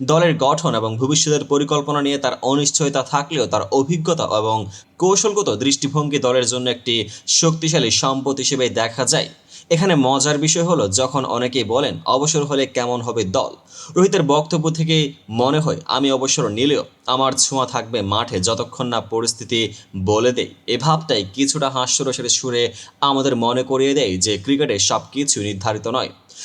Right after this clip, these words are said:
তবে আসল নাটক তখনই, যখন আমরা ভাবি, কিভাবে রোহিত, যিনি ক্রিকেট জগতের কিংবদন্তি হিসেবে বিবেচিত, এ প্রশ্নের উত্তর দেন। তিনি বলেন, "খুব বেশি দূরে তাকানো উচিত হবে না", যা ইঙ্গিত দেয় যে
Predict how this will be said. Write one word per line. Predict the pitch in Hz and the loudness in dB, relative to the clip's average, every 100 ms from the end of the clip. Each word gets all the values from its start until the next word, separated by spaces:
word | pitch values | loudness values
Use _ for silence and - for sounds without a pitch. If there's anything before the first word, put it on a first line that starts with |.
| - | -6
তবে | 131 135 | -2 2
আসল | 131 151 160 165 143 | 4 4 4 2 2
নাটক | 135 135 139 - | 2 0 -2 0
তখনই, | 127 123 131 113 | 0 0 -2 0
যখন | 123 117 123 113 | 0 0 -2 -4
আমরা | - 107 107 104 | -4 -4 -2 -2
ভাবি, | - 147 - - - | -2 -4 -6 -12 -6
কিভাবে | 170 180 120 | 0 2 2
রোহিত, | 110 117 117 - - - | 0 0 -2 -4 -16 -4
যিনি | 117 123 | 0 0
ক্রিকেট | 123 147 156 | 0 2 2
জগতের | 117 131 135 135 | 2 0 0 -2
কিংবদন্তি | - 113 107 131 143 139 | -4 -6 0 0 0 0
হিসেবে | 135 135 131 | -2 -2 -2
বিবেচিত, | 120 143 160 156 - - | 0 0 0 -2 -8 -6
এ | - | -4
প্রশ্নের | 113 135 135 139 | 0 0 0 -2
উত্তর | 123 123 131 | -4 -2 -4
দেন। | 104 143 98 - - - - | -2 -4 -4 -12 -20 -16 -4
তিনি | 123 | 0
বলেন, | 120 156 120 95 | 2 2 2 -2
"খুব | - 107 | -6 -6
বেশি | 98 123 135 143 | 0 2 2 0
দূরে | 127 127 | 0 -2
তাকানো | 127 110 120 113 | -2 -2 -2 -4
উচিত | 113 113 127 - | -2 -4 -6 -4
হবে | 139 170 | 0 0
না", | 135 - _ - | -2 -8 _ -6
যা | 123 110 117 | -2 0 0
ইঙ্গিত | 131 135 139 | 0 2 2
দেয় | 143 160 | 2 2
যে | 160 - | 2 -4